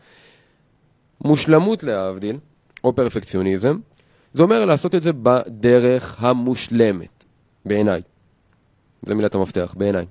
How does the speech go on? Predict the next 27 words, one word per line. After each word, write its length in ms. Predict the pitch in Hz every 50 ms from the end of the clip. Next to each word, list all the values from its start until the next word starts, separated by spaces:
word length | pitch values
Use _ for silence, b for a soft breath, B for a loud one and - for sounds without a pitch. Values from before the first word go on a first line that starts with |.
| -
כי 100 | - 113
אין 80 | 117 120
דרך 220 | 117 107 107 95
מושלמת 380 | 101 95 - - 95 95 92 -
אחת. 300 | 82 - 82 80 _ - _ b b b b b b b b b
יש 240 | 107 110 107 - 123
הרי 180 | 110 107 107 107 104 104 104 101 101 101 101 98 95 95 95 98
דרך 260 | 113 110 110 104 101
מושלמת 420 | 110 101 - 113 107 107 107 -
לכל 260 | 107 104 - 120 110 107
אחד 240 | - 101 95 95
מאיתנו, 560 | 98 95 95 - 98 95 101 107 131 160 175 -
כל 160 | - 98 101
אחד 240 | 101 - 101 101 107
איך 140 | 104 -
שהוא 320 | - - 110 107 143 135 117
רואה 360 | 107 110 104 101 101 101 98
את 100 | 95 -
המושלמות 540 | 95 101 101 - - 98 98 104 104 98 95
בעיניו, 540 | 95 95 92 87 87 90 92 113 165 208 226 254 - b b b b b b b b b b
ולהבדיל 540 | - 107 113 170 226 247 214 156 160 175 170
יש 280 | 127 123 127 127 - -
להיות 260 | 113 110 110 113 107
בן 140 | 101 104 101
אדם 280 | 101 98 104 104 104
שהוא 200 | 101 - 104 104
מצוין, 480 | 104 101 - - - 107 117 110 92